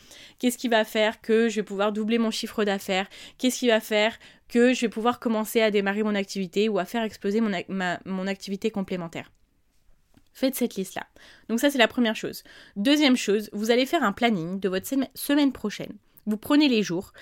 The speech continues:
et vous mettez deux big moves par jour. Et c'est tout. Et vous ne vous laissez pas le choix, il va falloir faire ces big moves.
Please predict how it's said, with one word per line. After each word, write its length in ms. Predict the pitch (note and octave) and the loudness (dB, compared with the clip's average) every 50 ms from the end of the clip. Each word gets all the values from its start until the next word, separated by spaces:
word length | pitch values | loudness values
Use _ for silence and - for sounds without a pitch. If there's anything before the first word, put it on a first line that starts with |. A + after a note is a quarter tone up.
| - - - - _ - | -20 -20 -20 -20 _ 2
et 80 | A#3 | 2
vous 160 | A3+ A3 B3 B3+ | 4 6 6 6
mettez 420 | B3 B3+ B3 - B3 B3 C4 - - | 6 6 4 4 2 2 2 0 -4
deux 260 | G3 F#3+ F#3+ A#3+ B3+ | -8 0 2 2 4
big 180 | B3 A3+ A#3+ G#3 | 4 2 2 2
moves 280 | A3 G#3 G3+ G#3+ - _ | 2 0 0 -2 -2 _
par 160 | - E3+ F3 | -8 -8 -8
jour. 260 | D#3+ - - - _ _ _ _ _ _ _ _ _ _ _ _ _ _ _ | -10 -16 -20 -20 _ _ _ _ _ _ _ _ _ _ _ _ _ _ _
Et 100 | B2+ A3 | 0 0
c'est 140 | - G#3+ F#3+ | 2 0 -2
tout. 160 | - - - - _ _ _ _ _ _ | -2 -4 -14 -20 _ _ _ _ _ _
Et 120 | - A#3 A#3+ | 2 2 2
vous 240 | A3 A3 C4+ C#4+ | 4 6 8 8
ne 140 | D4+ D4 B3+ | 8 8 6
vous 200 | A#3+ G#3 G#3 A3+ | 4 4 2 0
laissez 320 | A3 A3 A#3+ A#3+ - A#3 A3 | 2 2 2 2 2 -2 0
pas 180 | - G#3+ G3+ | 2 0 0
le 120 | G3 E3+ F3 | 2 0 -2
choix, 340 | - - - G3 G#3 B3 D4 - | -4 0 2 4 4 2 2 0
il 80 | G#3 A3 | 0 0
va 80 | F#3 | 0
falloir 300 | F#3+ - F#3+ G3+ A3 - | 0 2 2 2 2 2
faire 200 | - A#3 A#3 - | 2 -2 -2 -2
ces 140 | - - G3+ | -2 -2 -2
big 160 | F3 F#3 G3+ | -2 0 -2
moves. 240 | F#3+ F3 D3+ D3 - | -2 -2 -4 -4 -6